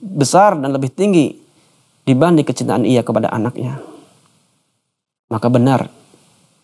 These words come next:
apa yang disampaikan Allah Subhanahu wa taala. Sesungguhnya Nabi Ibrahim adalah nabi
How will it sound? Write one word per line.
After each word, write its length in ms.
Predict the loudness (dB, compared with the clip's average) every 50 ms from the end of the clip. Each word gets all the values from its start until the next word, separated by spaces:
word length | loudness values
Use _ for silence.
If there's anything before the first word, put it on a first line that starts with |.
| _ _ _ _ _ _ _ -6
apa 120 | -4 0 2
yang 120 | 2 2 2
disampaikan 320 | 0 0 2 2 2 2
Allah 240 | 2 0 0 0 -2
Subhanahu 440 | -2 -4 -4 -4 -4 -2 -4 -4 -4
wa 40 |
taala. 160 | -6 -6 -8 -6
Sesungguhnya 400 | -4 0 2 2 2 2 2 0
Nabi 160 | 0 0 2
Ibrahim 400 | 2 2 4 4 4 2 0 -4 -10 _ _ _ _ _ _ _ _ _ -4
adalah 600 | 0 2 2 4 2 0 -2 -6 -10 -12 -16 -20 -20 _ _ _ _ _ _ _ _ _ _ _ _ _ _ _ 0
nabi 480 | 2 2 2 2 2 2 0 0 -4